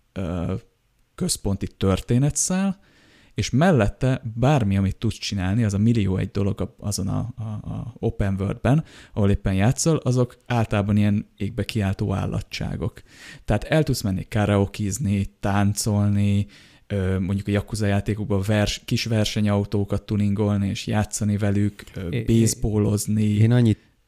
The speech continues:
Speaker 2: annyit hallottam, hogy lehet ilyen kóbormacskákat megkeresni, meg a Yakuzában, az egyik Yakuzában
Speaker 1: I-,
Speaker 2: volt valami ilyesmit,
Speaker 1: igen.
Speaker 2: és egy, egy, egy, ö, macskás, ö,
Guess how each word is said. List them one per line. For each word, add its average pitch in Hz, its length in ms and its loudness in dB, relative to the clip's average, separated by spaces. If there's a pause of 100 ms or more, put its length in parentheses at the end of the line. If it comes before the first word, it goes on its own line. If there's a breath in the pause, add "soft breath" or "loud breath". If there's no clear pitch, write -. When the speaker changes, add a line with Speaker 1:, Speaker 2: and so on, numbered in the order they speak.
Speaker 2:
annyit 117 540 0 (200)
hallottam, 104 540 2
hogy 101 160 2
lehet 101 340 -2
ilyen 98 200 0
kóbormacskákat 104 960 0
megkeresni, 110 880 0
meg 95 460 -2
a 98 40 0
Yakuzában, 98 600 -2
az 92 120 -2
egyik 98 260 -2
Yakuzában 104 600 -2
Speaker 1:
I-, - 40 0
Speaker 2:
volt 98 220 -2
valami 101 280 0
ilyesmit, 113 320 4
Speaker 1:
igen. 107 120 4
Speaker 2:
és 104 120 4
egy, 113 220 2
egy, 117 280 0 (340 loud breath)
egy, 113 160 2 (480)
ö, 117 240 -2
macskás, 110 840 0
ö, 101 360 0